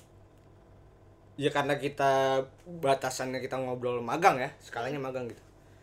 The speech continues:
Ya kalian harus mau belajar gitu. Dan anggap aja semua hal yang terjadi saat kalian bekerja gitu, berhitung gitu. "Ah, gue salah nih, beg-, eh,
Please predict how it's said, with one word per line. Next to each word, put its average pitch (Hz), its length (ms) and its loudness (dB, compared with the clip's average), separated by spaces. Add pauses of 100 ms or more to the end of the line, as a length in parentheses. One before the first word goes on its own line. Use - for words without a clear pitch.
(560)
Ya 123 100 -10
kalian 143 260 2
harus 143 240 -2
mau 117 180 -8
belajar 151 580 0
gitu. - 180 -14 (600)
Dan 127 200 -4
anggap 131 300 0 (140)
aja 139 320 4
semua 147 580 2 (540)
hal 160 220 4
yang 151 140 4
terjadi 147 360 2
saat 139 240 0
kalian 135 540 0 (240)
bekerja 151 400 0
gitu, 127 240 -2 (100)
berhitung 147 460 -2
gitu. 120 160 -8 (1500)
"Ah, - 260 -6
gue 131 220 -4
salah 151 280 0
nih, 175 140 2
beg-, 139 240 -4
eh, 127 840 0